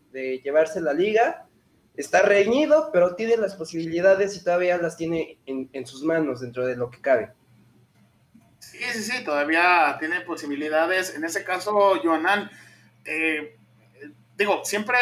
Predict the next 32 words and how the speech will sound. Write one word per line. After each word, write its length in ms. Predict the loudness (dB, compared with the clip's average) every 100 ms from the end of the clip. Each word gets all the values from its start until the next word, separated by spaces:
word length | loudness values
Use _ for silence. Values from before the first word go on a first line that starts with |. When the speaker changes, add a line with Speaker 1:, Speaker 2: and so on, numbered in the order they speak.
| 4 2 -4 -20 _ -8
Speaker 2:
sobre 260 | -2 -2
todo 200 | 2 4
lo 120 | 4
que 100 | 0
hizo 400 | -4 -2 0 2
en, 180 | 0 -2 -8
en 100 | -10
su 120 | -10
primera 260 | -6 -2 -2
etapa 420 | 0 0 2 2
en 200 | 0 -4
Real 180 | -6 -4
Madrid, 340 | -2 0 0
es 160 | 0 -2
muy 160 | -8 -8
difícil 400 | -8 -10 -10 -10
superarlo. 540 | -10 -6 -2 -2 -2
Yo 180 | -4 -6
creo 140 | -4
que 320 | -2 0 -2 -10 _ _ _ -16
sería 760 | -4 -2 2 4 4 4 2 -2
casi 240 | -4 -2
imposible 640 | -6 -8 -6 -2 -2 0 -2
superar 500 | -2 -6 0 2 2
esa 180 | -2 -6
primera 300 | -8 -6 -6
etapa 280 | -6 -6 -6
que 100 | -8
tuvo 240 | -8 -8
con 120 | -6
el 80 | -6
Madrid. 300 | -6 -4 -4